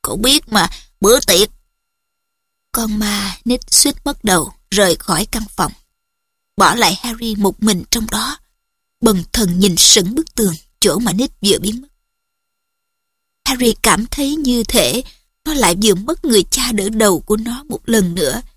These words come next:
khi lại một lần nữa mất đi niềm hy vọng rằng nó vẫn còn có thể nhìn thấy hay trò chuyện với chú ấy. Nó chậm rãi và sầu thảm bước đi trở lại.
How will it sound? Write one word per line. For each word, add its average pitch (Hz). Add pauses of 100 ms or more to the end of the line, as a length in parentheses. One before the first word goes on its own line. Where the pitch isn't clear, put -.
(100)
khi 311
lại 220
một 202
lần 190
nữa 175 (120)
mất 370
đi 277
niềm 214
hy 240
vọng 185
rằng 196 (680)
nó 262
vẫn 196 (100)
còn 208 (140)
có 247
thể 196
nhìn 208
thấy 262 (220)
hay 254 (100)
trò 202 (100)
chuyện 185
với 247
chú 262
ấy. 269 (1200)
Nó 233
chậm 196
rãi 202 (640)
và 196
sầu 180
thảm 202
bước 269
đi 226
trở 196
lại. -